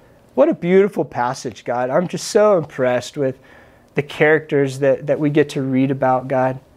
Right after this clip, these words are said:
I'm impressed with Naomi. I'm impressed with Boaz. I'm impressed with Ruth. Though not perfect, God, I know that. They're human just like us. Uh,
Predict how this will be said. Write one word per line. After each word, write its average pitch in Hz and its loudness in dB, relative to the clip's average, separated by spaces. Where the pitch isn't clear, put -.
I'm 160 2
impressed 160 2
with 156 -6
Naomi. 139 0
I'm 147 0
impressed 139 0
with 123 -6
Boaz. 123 0
I'm 147 0
impressed 135 -2
with 120 -10
Ruth. 123 -6
Though 170 4
not 156 0
perfect, 139 -2
God, 135 2
I 185 2
know 139 0
that. 127 0
They're 160 2
human 139 2
just 143 -4
like 135 2
us. 131 -2
Uh, 151 -2